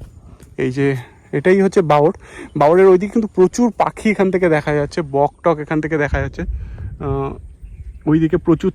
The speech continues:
তাল গাছ, টাল গাছ সারি রয়েছে, ওই দিকটায় যাওয়া সম্ভব নয়, কিন্তু খুব সুন্দর একটা দৃশ্য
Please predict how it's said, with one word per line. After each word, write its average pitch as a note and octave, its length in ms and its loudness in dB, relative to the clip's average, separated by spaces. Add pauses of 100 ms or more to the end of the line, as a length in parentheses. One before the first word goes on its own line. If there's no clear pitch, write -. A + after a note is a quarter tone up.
তাল D3 240 2
গাছ, D3+ 200 -4
টাল D#3 200 0
গাছ D#3 140 -2
সারি D3 320 0
রয়েছে, D#3 360 2 (600)
ওই C#3 120 -4
দিকটায় D#3 460 -2 (220)
যাওয়া C#3 260 -2
সম্ভব D3 480 -2
নয়, D3 180 0 (480)
কিন্তু D#3+ 140 -6
খুব F3+ 140 -8
সুন্দর F3 440 0
একটা F3 420 0 (180)
দৃশ্য D3 540 -6